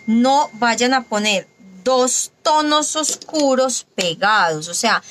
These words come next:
siempre busquen claro, oscuro, claro, oscuro, o,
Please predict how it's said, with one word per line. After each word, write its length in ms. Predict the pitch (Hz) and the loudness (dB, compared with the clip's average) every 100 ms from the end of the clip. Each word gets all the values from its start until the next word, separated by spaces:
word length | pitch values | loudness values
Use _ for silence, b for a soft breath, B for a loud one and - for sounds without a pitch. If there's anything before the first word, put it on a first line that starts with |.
| B B | B B
siempre 680 | - - 254 269 254 240 277 | -6 -4 0 0 0 0 0
busquen 480 | 285 294 - 233 214 | 2 0 -2 -4 -2
claro, 520 | 247 233 247 262 254 | 0 2 2 2 0
oscuro, 640 | 214 202 - 247 247 226 190 | -2 -4 -4 0 2 2 -2
claro, 380 | - 226 226 262 | 0 0 2 0
oscuro, 500 | - 294 269 254 247 | -2 -2 0 0 -2
o, 160 | 226 | -4